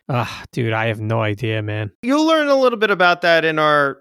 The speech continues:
Speaker 2: podcast episode, that standalone episode when we drop that next week.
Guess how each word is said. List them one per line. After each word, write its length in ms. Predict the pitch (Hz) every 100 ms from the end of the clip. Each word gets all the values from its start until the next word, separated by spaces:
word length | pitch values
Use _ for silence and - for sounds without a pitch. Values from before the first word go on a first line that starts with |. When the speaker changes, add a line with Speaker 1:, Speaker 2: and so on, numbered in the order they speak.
| _
Speaker 2:
podcast 540 | 160 156 - 147 135
episode, 480 | 143 135 - 143 139
that 160 | 131 131
standalone 540 | - 151 139 135 135
episode 500 | 135 135 - 139 131
when 140 | 131 131
we 100 | 127
drop 320 | 139 135 131
that 160 | 135
next 340 | 127 127 - -
week. 520 | 147 147 131 _